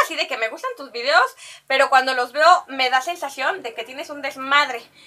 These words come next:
Y yo le comen-, yo le respondí y le dije, "No, la verdad es que no es que te dé la sensación, realmente tengo un desmauser". Pues ya quedó así, ¿no? Eh, fue un comentario, yo lo contesté y normal.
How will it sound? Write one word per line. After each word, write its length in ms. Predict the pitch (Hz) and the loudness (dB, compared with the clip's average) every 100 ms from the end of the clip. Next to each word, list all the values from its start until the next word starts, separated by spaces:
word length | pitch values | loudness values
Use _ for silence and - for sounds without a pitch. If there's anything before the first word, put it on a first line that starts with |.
| - - - - | -20 -20 -20 -10
Y 80 | - | 2
yo 120 | 320 | 4
le 140 | 320 320 | 4 2
comen-, 320 | 285 254 247 | 0 0 -2
yo 140 | 220 277 | -4 -2
le 100 | 285 | -2
respondí 560 | 254 - 247 262 294 | -6 -2 0 0 -4
y 20 | 269 | -8
le 120 | 226 | -10
dije, 240 | 240 254 | -6 -6
"No, 240 | 277 330 320 | 0 0 2
la 140 | 247 | 2
verdad 300 | 233 240 269 | 2 2 0
es 100 | 311 | -6
que 180 | - 277 | -10 -10
no 200 | 254 285 | -6 -2
es 140 | 330 381 | 0 0
que 160 | 381 | -6
te 100 | 381 | -6
dé 100 | 240 | -4
la 120 | 240 254 | -4 -4
sensación, 520 | 220 220 202 262 247 - | -8 -10 -10 -10 -12 -14
realmente 840 | 254 247 277 320 403 359 294 294 | -8 -2 2 2 2 -4 -10 -10
tengo 340 | - 214 220 226 | -14 -14 -10 -10
un 120 | 233 | -10
desmauser". 540 | 226 285 302 330 196 - _ _ _ _ _ _ _ _ | -14 -6 -6 -6 -14 -20 _ _ _ _ _ _ _ _
Pues 140 | 311 | 2
ya 80 | 381 480 | 2 0
quedó 180 | 480 466 480 | 0 2 0
así, 140 | 480 453 | 0 -2
¿no? 60 | 453 622 - _ _ _ _ _ _ _ | 0 0 -2 _ _ _ _ _ _ _
Eh, 240 | - 247 240 | -2 0 0
fue 120 | 269 | -2
un 60 | 302 | -4
comentario, 520 | 311 302 330 339 359 | -4 -2 -2 -2 -4
yo 100 | 302 | -8
lo 120 | 262 | -6
contesté 420 | 240 240 269 339 | -8 -10 -8 -6
y 100 | 349 | -6
normal. 300 | 285 185 180 | -8 -10 -12